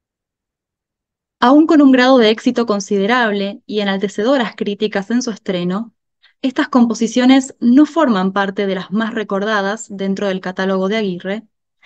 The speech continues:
y veremos que la historia de estas piezas, que inició con un debut prometedor,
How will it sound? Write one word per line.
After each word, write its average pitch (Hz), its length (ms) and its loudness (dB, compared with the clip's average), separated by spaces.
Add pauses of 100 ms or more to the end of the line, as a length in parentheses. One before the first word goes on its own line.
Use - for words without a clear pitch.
(200)
y 262 120 6
veremos 311 360 6
que 233 160 -2
la 233 80 0
historia 285 500 -2
de 190 140 -2
estas 233 340 -10
piezas, 214 640 -4 (380)
que 196 140 0
inició 196 480 0
con 196 160 -2
un 214 120 -2
debut 202 440 -2
prometedor, 196 760 -2